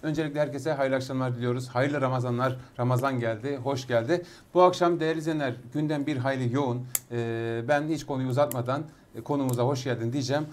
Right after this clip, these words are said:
Ardından bugün iddia ediyorum ve inanıyorum ki gümbür gümbür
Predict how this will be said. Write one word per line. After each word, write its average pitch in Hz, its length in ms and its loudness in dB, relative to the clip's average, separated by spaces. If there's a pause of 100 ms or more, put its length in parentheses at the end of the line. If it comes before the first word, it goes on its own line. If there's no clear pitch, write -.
(200)
Ardından 135 680 0
bugün 127 400 -4
iddia 135 400 4
ediyorum 113 360 0
ve 127 80 -2
inanıyorum 127 440 0
ki 127 140 -2
gümbür 131 300 0
gümbür 117 260 -2